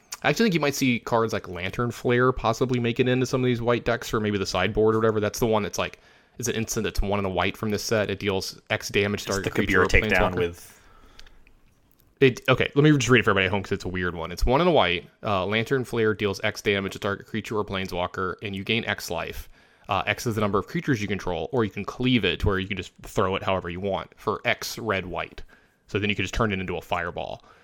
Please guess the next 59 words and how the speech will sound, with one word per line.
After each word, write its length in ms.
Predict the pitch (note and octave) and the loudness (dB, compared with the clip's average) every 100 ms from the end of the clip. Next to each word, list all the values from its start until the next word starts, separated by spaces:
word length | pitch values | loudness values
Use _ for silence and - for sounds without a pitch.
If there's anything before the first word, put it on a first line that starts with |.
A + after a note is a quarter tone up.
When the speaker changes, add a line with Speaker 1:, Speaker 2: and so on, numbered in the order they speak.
| _ - | _ -4
Speaker 1:
at 40 | |
that 140 | G2+ | 0
point. 160 | F#2+ F2+ | 0 2
So 160 | A2+ - - - _ _ - | 0 -2 -14 -20 _ _ 4
whether 180 | G3+ G#3+ | 6 6
you 60 | E3 | 4
have 200 | C3+ A#2 | 4 4
red 160 | B2 | 4
mana 160 | A#2 A#2 | 4 2
in 60 | G2+ | 2
your 80 | |
deck 220 | F#2+ F2+ F2+ | 0 0 0
or 60 | |
not, 320 | F#2+ G2 - - - - | 0 0 0 -4 -6 -4
like, 200 | G#2+ - | -2 0
you 60 | |
know, 100 | A#2 | -2
maybe 280 | F2+ G2+ G#2+ | 0 0 0
you 120 | A2 | -2
just 200 | G#2+ - | -2 -4
play 200 | - A2 G#2 | -2 0 -2
f-, 140 | - B2+ | -4 -2
the 140 | A2 | -2
four, 720 | - A2+ G2+ G2+ F#2+ F#2+ F#2+ _ _ _ | 0 2 4 4 4 2 -2 _ _ _
the 160 | - A2 | -4 -2
four 280 | - G#2 G2 | 2 2 2
dual 300 | G2 G#2 G2+ | 2 2 4
land 340 | A2 A#2 B2+ - - _ | 4 4 2 -6 -20 _
if 100 | C3 | -2
you're 80 | A2 | 2
not 140 | G2 | 0
playing 240 | - G#2 G2 | 2 0 0
the 60 | |
snow 240 | G2 G#2+ G#2 | -2 0 2
lands, 240 | A2 A2 | 4 2
which 200 | A2 - | 0 0
I 140 | A2 G#2 | 0 2
think 160 | A2+ | 0
that's, 300 | G#2 G2 - - | 0 0 -4 -4
it's 140 | A#2 | -4
better 240 | - G2 G2+ | 0 2 2
to 60 | |
play 180 | G2+ G#2 | 2 0
the 100 | G2 | 0
snow 200 | - G2+ | 0 0
lands 240 | G2 G2 - | 0 0 2
probably 380 | G2+ G2 G2 | 0 2 0
anyway. 340 | G2 D3 F3+ F#3+ - _ _ _ _ _ - | 2 4 4 4 0 _ _ _ _ _ -4
Speaker 2:
Yeah. 120 | G2 | 2
Speaker 1:
But 40 | G#2+ | 4
if 40 | |
you 60 | G#2 | 6
can 60 | |
ever 60 | G2+ | 6
find 160 | A#2 G2+ | 6 4
a 40 | |
reason 280 | G#2 F#2+ F2 | 4 2 0
not 240 | F2 - | -4 -2
to. 260 | - D3 D#3 | 4 4 4